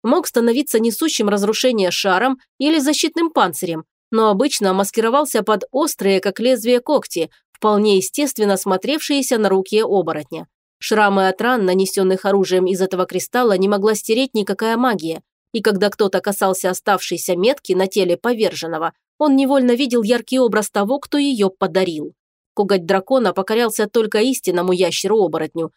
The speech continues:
и то далеко не каждому. Он давал силу, но портил характер, защищал хозяина,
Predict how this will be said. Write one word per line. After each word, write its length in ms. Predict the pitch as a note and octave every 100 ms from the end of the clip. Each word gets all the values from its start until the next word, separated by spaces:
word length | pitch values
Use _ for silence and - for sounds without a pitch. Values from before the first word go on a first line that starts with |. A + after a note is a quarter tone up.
| _ -
и 120 | G#3
то 220 | - C#4
далеко 380 | C4+ D4+ D4+ G#3
не 140 | G#3
каждому. 540 | G3 F3 D3+ E3 D#3+ D3 _ _
Он 180 | C#4 A#3
давал 280 | G3+ G3 F#3+
силу, 480 | - C4 D4 D4+ D#4
но 160 | C4
портил 460 | A3 G3+ G3 - F#3+
характер, 580 | G3 F#3 F3 - F3+ - _ _
защищал 600 | F3+ G3+ - F3+ F#3+ G#3+
хозяина, 600 | - D#4 B3+ F3+ E3 D#3+